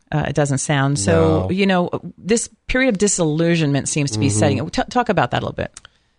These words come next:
Speaker 2: So, um, so of course, because I don't have any sort of direction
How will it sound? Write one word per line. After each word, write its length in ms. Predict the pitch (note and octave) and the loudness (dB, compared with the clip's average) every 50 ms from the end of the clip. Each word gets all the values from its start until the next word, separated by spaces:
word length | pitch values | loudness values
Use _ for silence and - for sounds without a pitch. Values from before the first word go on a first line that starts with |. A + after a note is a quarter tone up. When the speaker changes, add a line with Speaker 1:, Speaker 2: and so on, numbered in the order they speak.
| _ _ | _ _
Speaker 2:
So, 680 | - - - D#3 C#3+ C#3+ C#3+ C#3 C#3 C3+ C3+ C3+ B2+ - _ _ _ _ _ _ _ A2 | -10 -2 0 2 2 4 4 2 2 2 0 -2 -4 -6 _ _ _ _ _ _ _ 0
um, 540 | A2 G#2+ G#2+ G#2 G#2 G2+ G2 G2 G2 F#2+ - | 2 2 4 4 4 2 2 0 -2 -4 -4
so 280 | - B2+ A#2+ A2+ A2 | 0 2 2 2 2
of 120 | G#2+ G2+ - | 0 -2 -2
course, 360 | - - C3 G#2+ F#2 - - | 0 0 2 2 2 0 -2
because 300 | - G#2+ - - G2+ G#2 | -2 -4 -4 -2 0 2
I 80 | G#2+ A2 | 2 2
don't 140 | A2 G2 | 2 2
have 120 | A2 A2 G2+ | 2 0 0
any 180 | F#2 F#2 F#2 F2 | 0 -2 -2 -6
sort 360 | - - - - G2+ G2 F#2 | -8 -10 -6 -2 -2 0 0
of 140 | F2 E2+ - | -2 -4 -4
direction 840 | - F#2 F#2 F#2 F#2 - - - - F#2+ F2+ F2 F2 F2 F2 F#2 F#2 | -4 -2 0 0 -2 -2 -4 -4 -4 -2 -2 -2 -2 -4 -4 -8 -10